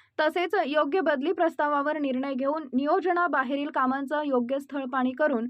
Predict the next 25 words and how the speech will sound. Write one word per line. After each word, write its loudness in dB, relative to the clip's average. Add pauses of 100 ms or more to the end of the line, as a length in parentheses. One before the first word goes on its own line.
(300)
काम 6
मार्गी 2
लावण्यासाठी 0
पाठपुरावा 0
करण्यात -2
येईल. 0 (440)
प्रकल्पग्रस्तांची 2
उर्वरित 2
कामं 4
तीन -4
महिन्यात 0
मार्गी 0
लावण्यात -2
येतील, -2
असं -2
आश्वासन -2
सांगली 0
जिल्हा 2
पुनर्वसन 2
अधिकारी 0
आरबी 2
पोटे 0
यांच्याकडून -2
देण्यात 0
आलंय. -4